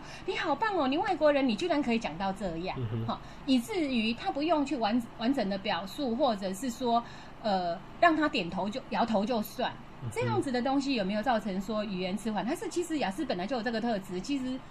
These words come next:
Speaker 1: 那个过-，过程对他的影响是不大的。
Speaker 2: 嗯，我觉得应该说，在雅思的语言特质真的很不容易被人家发现说他是雅斯伯格症哈。我目前在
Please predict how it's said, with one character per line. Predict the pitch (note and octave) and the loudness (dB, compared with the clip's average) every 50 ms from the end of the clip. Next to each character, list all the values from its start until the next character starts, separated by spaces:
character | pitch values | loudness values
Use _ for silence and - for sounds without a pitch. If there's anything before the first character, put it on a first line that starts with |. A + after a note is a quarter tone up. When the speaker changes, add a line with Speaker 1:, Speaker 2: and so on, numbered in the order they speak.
| - - | -8 -2
Speaker 1:
那 | D#4+ D#4 | 0 0
个 | C4+ | 0
过-， | A#3+ B3+ C#4 A#3 A3+ A3 - | 2 0 0 0 -2 -2 -2
过 | C#4+ B3+ G#3+ | -2 -2 0
程 | - G#3 F#3 | 0 -2 -2
对 | G3 G#3+ | -2 -2
他 | G3+ G#3+ G3+ | -2 -2 -2
的 | F#3+ F#3 | -2 -2
影 | D#3+ F3 F3 | -4 -6 -6
响 | - D3 D3+ | -8 -8 -10
是 | - G3 | -8 -10
不 | D#3 D#3+ D#3 | -10 -8 -8
大 | - D#3 | -8 -8
的。 | C#3+ C#3+ - - - - - - - | -10 -10 -12 -14 -16 -16 -16 -10 -4
Speaker 2:
嗯， | D3 D3+ D3 C3+ A#2+ G#2+ G2+ - - - - | -2 0 0 0 0 -2 -4 -8 -12 -12 -8
我 | - A#2 A#2 B2 | -6 -4 -4 -2
觉 | - - F#3+ A3+ | 2 6 8 8
得 | G#3+ F#3 | 8 6
应 | - F#3 F3+ | 6 4 4
该 | E3 E3+ E3 E3 | 4 4 4 2
说， | - - - - D3+ D3+ D3+ D3+ D#3 D#3 - - | 0 -2 -2 0 2 2 2 2 0 -4 -6 -4
在 | - F3 D#3+ D3 C3+ B2 A#2+ - | 0 2 2 2 2 0 -2 -4
雅 | A#2+ A2 G2 F#2+ - | -6 -6 -6 -8 -10
思 | - - - D3 C3+ C3+ C3+ B2+ - - | -12 -8 -4 -4 -2 -4 -4 -6 -4 -2
的 | B2+ A2 G#2+ G2+ F#2+ F#2+ F#2+ - - - - - - - - - - - - - - - | -2 -2 -2 -2 -4 -8 -10 -12 -14 -16 -16 -16 -16 -16 -16 -16 -16 -16 -16 -16 -12 -6
语 | - C3+ B2 | -4 -2 0
言 | A#2 A2+ A2+ | 2 2 0
特 | A#2+ A#2+ E3+ D3+ C3 | 0 2 2 2 2
质 | - - G2+ G2 - | 0 -4 -6 -4 -2
真 | D3 D#3+ | 0 0
的 | E3 D3+ | 0 0
很 | - - G#2+ G2 | 0 -2 -6 -4
不 | G#2 C#3 | 0 2
容 | D3 C3+ A#2+ A#2 | 2 4 4 2
易 | A#2 | 0
被 | A2+ - C#3+ | 0 0 0
人 | B2+ A#2 A2 | 0 0 0
家 | A2+ A#2 A#2+ | -2 -2 -2
发 | - A#2+ A#2 A#2 | -2 -2 -2 -2
现 | B2+ A#2 | -2 -2
说 | G#2+ - B2 | -2 -2 -4
他 | A2+ - B2 A#2+ | -2 -2 -2 -2
是 | A#2 - C3 | -2 -2 -4
雅 | A2 G#2+ - G2+ | -4 -4 -6 -8
斯 | - - - A#2+ | -8 -6 -6 -4
伯 | - A2+ G#2 | -2 -2 -4
格 | G2 - G2 F#2+ - | -4 -4 -8 -8 -4
症 | - B2 G#2+ G2 - | -4 -4 -4 -4 -4
哈。 | - A2 A2 - - - - - - - - | -6 -8 -8 -10 -14 -16 -16 -16 -10 -4 -2
我 | B2+ B2+ B2 B2 | 0 0 2 4
目 | G3 A3+ | 6 6
前 | A3 - - C3+ B2+ | 6 6 4 0 2
在 | B2+ D#3+ D#3 D3 C3+ | 2 2 2 2 0